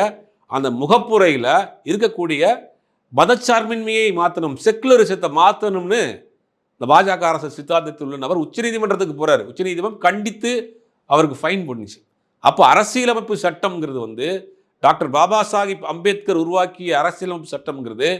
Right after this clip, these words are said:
இந்தியாவில் வாழக்கூடிய அத்தனை பேரும் சமம்னு அவர்களுக்கு உண்டான சட்டத்தை இன்னைக்கு பிரித்து எழுதி வைத்திருக்குது.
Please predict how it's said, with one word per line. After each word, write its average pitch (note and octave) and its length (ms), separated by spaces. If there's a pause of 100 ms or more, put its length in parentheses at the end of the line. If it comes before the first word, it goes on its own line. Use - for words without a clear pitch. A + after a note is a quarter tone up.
(460)
இந்தியாவில் G#3 540
வாழக்கூடிய E3+ 640
அத்தனை B3 440
பேரும் A#3 280
சமம்னு F3 480
அவர்களுக்கு D#3 440
உண்டான D3+ 220
சட்டத்தை D3 400
இன்னைக்கு C#3 280 (500)
பிரித்து D#3+ 240
எழுதி C3+ 140
வைத்திருக்குது. B2 500